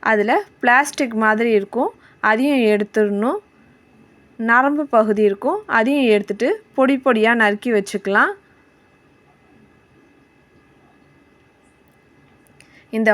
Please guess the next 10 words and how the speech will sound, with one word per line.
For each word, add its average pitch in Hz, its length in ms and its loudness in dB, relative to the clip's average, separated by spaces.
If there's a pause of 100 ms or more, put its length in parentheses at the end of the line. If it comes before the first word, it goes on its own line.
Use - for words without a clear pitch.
வடைக்கு 254 400 0 (220)
வெங்காயம் 254 540 0
அதிகமா 240 360 -2 (100)
சேர்க்கக்கூடாது. 208 600 -2 (460)
ஒரு 240 120 0 (120)
சின்ன 285 320 -2
சைஸ் 226 280 -4
வெங்காயம் 220 480 0 (360)
அரிஞ்சு 240 300 0
வச்சுக்கலாம். 208 460 0